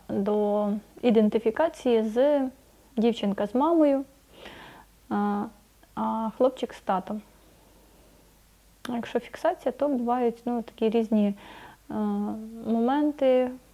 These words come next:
які можуть не влаштовувати, і людина може навіть не здогадуватися про них, що вони такі є. Е, і теж може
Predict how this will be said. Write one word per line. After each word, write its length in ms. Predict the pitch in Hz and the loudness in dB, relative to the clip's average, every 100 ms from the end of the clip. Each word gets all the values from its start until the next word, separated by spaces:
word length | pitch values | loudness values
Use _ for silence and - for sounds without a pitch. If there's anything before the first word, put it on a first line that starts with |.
| - - - _ - | -20 -20 -20 _ -4
які 460 | 220 220 - 247 254 | 0 0 -2 0 2
можуть 400 | 247 240 220 240 | 4 2 0 0
не 80 | |
влаштовувати, 800 | 233 226 226 - 285 302 233 220 | 4 2 2 2 2 4 2 2
і 60 | 208 | 2
людина 340 | 214 214 220 | 2 2 2
може 240 | 214 214 208 | 2 2 2
навіть 280 | 208 208 247 | 0 0 -2
не 80 | |
здогадуватися 680 | 247 220 208 226 277 277 - | 0 0 0 0 0 -2 -2
про 180 | 277 277 | -2 0
них, 240 | 269 277 - - - - - | 0 -2 -8 -20 -20 -20 -20
що 140 | - 233 | -8 -2
вони 200 | 240 240 | 0 0
такі 300 | 240 247 233 | -2 0 2
є. 220 | 240 247 - - - - - - _ _ - | 2 0 -6 -20 -20 -20 -20 -20 _ _ -6
Е, 320 | 226 233 247 - _ _ _ 262 | -4 -4 -6 -10 _ _ _ -4
і 180 | 294 339 | -4 -2
теж 360 | 277 277 - - | -4 -4 -8 -10
може 560 | 247 233 262 233 226 220 | -2 0 0 0 0 -2